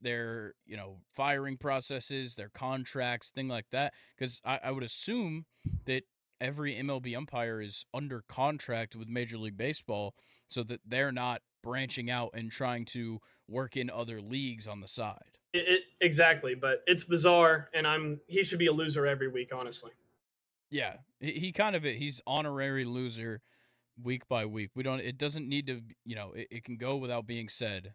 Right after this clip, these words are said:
Speaker 1: that Angel Hernandez is a loser, uh, week in and week out. Even when the, even in the offseason, he's a loser. I'm sure of it.
Speaker 2: Exactly. <laughs>
Speaker 1: But these guys are not losers. The
Speaker 2: Uh-oh.
Speaker 1: Houston Astros, oh my God. They have once again asserted their dominance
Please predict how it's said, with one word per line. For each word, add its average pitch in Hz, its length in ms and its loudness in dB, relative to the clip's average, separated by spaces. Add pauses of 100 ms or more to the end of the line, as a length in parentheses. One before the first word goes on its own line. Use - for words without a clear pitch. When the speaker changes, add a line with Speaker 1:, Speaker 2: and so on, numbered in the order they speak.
Speaker 1:
that 104 260 -6
Angel 131 280 -4
Hernandez 113 420 -4
is 113 100 -12
a 110 60 -10
loser, 104 480 -12 (420)
uh, 95 240 -8
week 117 280 -6
in 104 100 -6
and 101 140 -12
week 110 200 -8
out. 107 200 -10 (180)
Even 160 300 -4
when 156 120 -4
the, 143 220 -2
even 151 260 -4
in 147 100 -8
the 143 80 -4
offseason, 113 520 -6
he's 120 120 -8
a 110 40 -10
loser. 104 460 -12
I'm 104 80 -12
sure 104 200 -10
of - 120 -18
it. - 80 -20 (320)
Speaker 2:
Exactly. 123 440 -2 (360)
<laughs> 214 100 0 (400)
Speaker 1:
But - 220 0 (300)
these 143 240 -4
guys 127 440 -2
are 131 120 -2
not 120 220 -6
losers. 104 580 -12
The 131 100 -4
Speaker 2:
Uh-oh. 139 40 -2
Speaker 1:
Houston 127 300 -2
Astros, 101 680 -6 (260)
oh 143 160 -2
my 120 200 -6
God. 110 460 -4 (240)
They 131 160 0
have 127 220 -6
once 156 280 -4
again 135 260 -2
asserted 127 460 -4
their 117 140 -6
dominance 101 580 -8